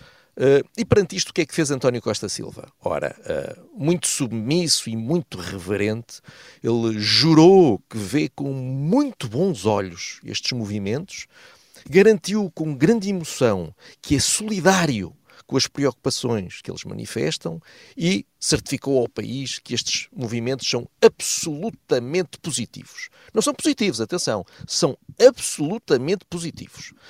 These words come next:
Eh, além de ter impedido, eh, a prisão do Ministro da Economia, os manifestantes também exigiram o fim do capitalismo. Eh, entre os cartazes que empunhavam havia um que dizia "Capitalismo igual a catástrofe",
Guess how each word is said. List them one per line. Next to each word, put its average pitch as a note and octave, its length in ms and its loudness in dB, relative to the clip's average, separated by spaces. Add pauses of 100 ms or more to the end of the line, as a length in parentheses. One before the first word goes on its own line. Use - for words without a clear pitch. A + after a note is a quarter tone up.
(360)
Eh, D#3 320 4 (440)
além F3 240 4
de - 60 -10
ter D#3+ 140 0
impedido, - 640 -4
eh, - 360 -4
a - 20 0
prisão A2 420 4
do G2+ 100 -2
Ministro G2+ 280 -6
da G#2 60 -2
Economia, G#2+ 680 2
os - 160 -4
manifestantes G2+ 640 -4
também F#2 300 -4
exigiram E2 640 -8
o - 60 -2
fim A#2+ 180 0
do - 80 -12
capitalismo. A#2+ 720 -4 (600)
Eh, E2+ 360 -4
entre A2 260 -4
os - 80 -8
cartazes A2 480 -2
que - 100 -6
empunhavam G2 680 -2 (120)
havia G#2+ 380 0
um A2+ 140 -2
que - 120 -18
dizia G2+ 520 -2 (280)
"Capitalismo C3+ 720 0
igual A#2+ 380 2
a G#2 60 -2
catástrofe", - 840 -4